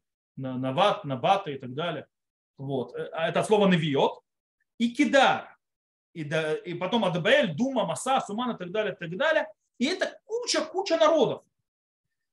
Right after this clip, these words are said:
И, в принципе, появляется так называемое название всевозможных пустынных народов, которые шляются там по всей территории.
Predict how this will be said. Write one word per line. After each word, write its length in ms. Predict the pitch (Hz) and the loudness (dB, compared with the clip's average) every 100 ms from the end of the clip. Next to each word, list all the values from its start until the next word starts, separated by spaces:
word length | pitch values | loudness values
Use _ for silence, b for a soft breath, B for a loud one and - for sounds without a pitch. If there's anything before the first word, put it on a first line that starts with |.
| _ | _
И, 120 | 190 | -6
в 180 | 185 _ | -6 _
принципе, 960 | 269 427 494 - 285 226 - 240 240 - | -2 -2 -2 -6 -6 -4 0 0 -2 -2
появляется 520 | 202 233 403 392 233 | 2 4 4 2 -4
так 140 | 247 | -2
называемое 720 | 226 190 214 262 339 339 285 | 0 0 -2 0 0 0 -2
название 840 | 233 214 160 170 196 294 311 294 254 | -2 -2 -4 -6 -2 0 0 0 -4
всевозможных 840 | - 208 196 180 277 277 247 233 | -4 -4 -2 -2 0 2 2 0
пустынных 680 | 208 - - 285 294 269 - | -8 -8 -6 -4 0 0 0
народов, 580 | 202 214 427 403 254 - | 2 4 4 4 0 -2
которые 320 | 202 233 214 | -2 0 -2
шляются 500 | - 240 247 214 180 | 0 2 4 4 0
там 140 | 180 165 | -10 -8
по 160 | 180 | -8
всей 240 | - 214 175 | -6 -8 -6
территории. 720 | 202 240 494 523 254 226 | -6 -2 2 2 2 -4